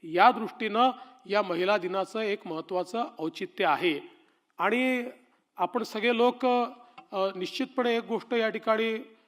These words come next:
मी आपल्याला निदर्शनास आणू इच्छितो की आपल्या देशाचे प्रधानमंत्री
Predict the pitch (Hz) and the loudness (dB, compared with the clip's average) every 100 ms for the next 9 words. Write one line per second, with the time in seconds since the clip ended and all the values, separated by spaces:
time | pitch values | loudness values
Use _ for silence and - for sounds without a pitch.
0 | _ - - 175 190 208 202 - - _ | _ -20 -20 -10 -2 0 0 -4 -20 _
1 | - 175 208 202 185 165 190 208 202 185 | -10 -6 -2 -2 -2 -4 -6 -4 -4 -2
2 | 185 202 196 - 208 220 233 226 - _ | -2 -2 -4 -6 -2 0 0 -4 -20 _
3 | _ - 196 180 214 175 180 175 214 - | _ -8 -6 -4 -4 0 0 2 -2 0
4 | 247 262 214 196 214 208 202 214 190 | -2 0 0 2 2 0 0 2 2